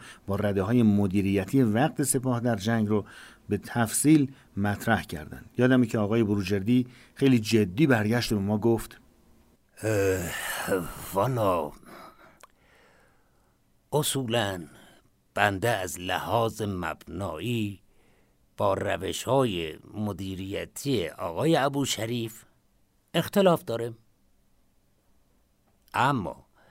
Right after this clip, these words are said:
Speaker 2: چون ایشون در حال حاضر نمایندهٔ شورای عالی دفاعه، شرعاً مکلف به اطاعت از او هستم.» خب،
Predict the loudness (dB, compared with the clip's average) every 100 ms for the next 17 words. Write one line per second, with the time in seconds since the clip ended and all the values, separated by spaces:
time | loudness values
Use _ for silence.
0 | _ -10 0 0 0 -4 -4 -4 -2 0
1 | 0 -2 -4 -4 -4 -2 4 6 4 2
2 | -4 -6 -14 -14 -10 -6 -4 -4 -4 -6
3 | -8 -2 0 0 -2 -2 0 4 4 4
4 | 0 -2 -4 -2 -6 -2 -2 0 4 6
5 | 6 2 -2 -6 _ _ _ _ _ _
6 | _ -18 -10 -2 2 2 0 -2 2 4
7 | 4 2 -2 -6 -4 0 4 6 6 6
8 | 6 4 2 -2 0 -4 -6 -8 -10 -12
9 | -12 -12 -16 _ _ _ _ _ _ _
10 | _ _ _ _ _ _ _ _ _ -20
11 | -20 -14 -4 -2 -2